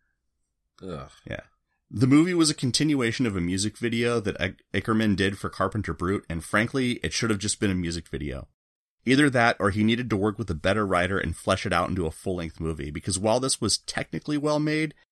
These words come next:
Speaker 1: it kind of also felt like a giant dick swing of technical filmmaking with no real substance. Like, "Look at what I can make, and look at how weird I am."
Speaker 2: It kinda seems like it would be like the, the poor,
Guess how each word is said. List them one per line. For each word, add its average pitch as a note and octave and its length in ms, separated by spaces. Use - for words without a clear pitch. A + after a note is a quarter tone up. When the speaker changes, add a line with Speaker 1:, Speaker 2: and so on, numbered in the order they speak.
Speaker 1:
it G#2 140
kind D3 200
of C#3+ 100
also A2 680
felt - 280
like G#2 200
a F2+ 40
giant G2 600
dick G#2+ 200
swing F2 300
of D#2 140
technical F#2 420
filmmaking E2+ 640
with E2 140
no G2 160
real F#2 240
substance. - 640
Like, E2 300
"Look B2 380
at - 80
what C3 160
I F#3 120
can G#2+ 220
make, G2+ 240
and A2 140
look F3+ 160
at A3 100
how C3+ 220
weird G#3+ 760
I C3+ 240
am." F2+ 600
Speaker 2:
It B2+ 80
kinda F#3+ 200
seems F3+ 240
like D#3 140
it C3+ 80
would A#2 120
be A#2 80
like A2 200
the, F#2 560
the F2 140
poor, A#2+ 640